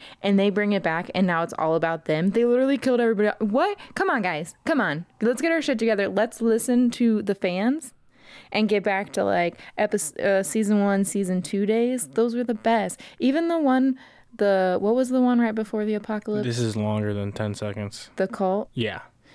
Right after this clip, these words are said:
Speaker 1: Even that one was, even that one was really good. I thought they were getting back to their shit, and then they shit on it.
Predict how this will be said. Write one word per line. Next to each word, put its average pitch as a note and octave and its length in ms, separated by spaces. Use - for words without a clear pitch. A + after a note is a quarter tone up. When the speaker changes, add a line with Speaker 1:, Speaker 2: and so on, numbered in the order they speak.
Speaker 1:
Even A3 340
that F#3+ 220
one E3 260
was, - 480
even G#3+ 220
that G3+ 120
one F3 140
was E3 140
really E3+ 180
good. E3 140
I - 120
thought G#3 140
they F#3+ 120
were F3+ 60
getting E3+ 200
back E3 220
to F#3 100
their F3 140
shit, - 380
and E3+ 100
then D#3 420
they D#3+ 320
shit - 280
on - 160
it. - 100